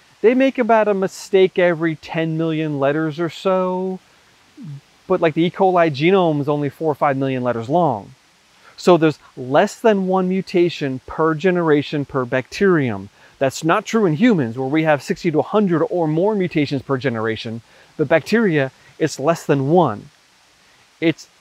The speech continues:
conceivable that there are bacteria in the world today that have the same exact genomes that God initially created. Now, I gotta put a giant caveat on that, because there's not really anything called the E. coli genome.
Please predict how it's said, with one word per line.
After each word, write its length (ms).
conceivable 1040
that 200
there 180
are 60
bacteria 840
in 140
the 80
world 260
today 640
that 100
have 160
the 80
same 560
exact 540
genomes 640
that 180
God 240
initially 460
created. 500
Now, 300
I 60
gotta 180
put 140
a 80
giant 380
caveat 400
on 120
that, 140
because 220
there's 160
not 200
really 300
anything 300
called 280
the 160
E. 140
coli 420
genome. 500